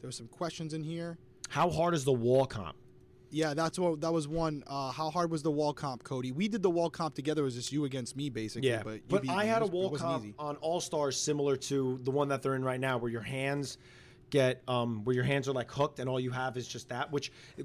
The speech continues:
Speaker 2: for the reason that they did this, I think they heard us always talking about the bar,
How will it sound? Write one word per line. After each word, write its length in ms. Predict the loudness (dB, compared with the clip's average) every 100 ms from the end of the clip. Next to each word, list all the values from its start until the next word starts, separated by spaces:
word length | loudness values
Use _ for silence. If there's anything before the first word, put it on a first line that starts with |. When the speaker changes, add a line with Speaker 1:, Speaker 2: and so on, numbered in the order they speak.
| -14 0
Speaker 2:
for 200 | 2 2
the 240 | 2 4
reason 300 | 6 6 6
that 140 | 6 4
they 100 | 2
did 180 | 2
this, 200 | 4 4
I 80 | 2
think 200 | 0 -2
they 140 | 0 -2
heard 300 | 2 4 4
us 140 | 2
always 200 | 0 0
talking 260 | 0 0 2
about 200 | 0 -2
the 60 |
bar, 500 | -10 -4 0 2 0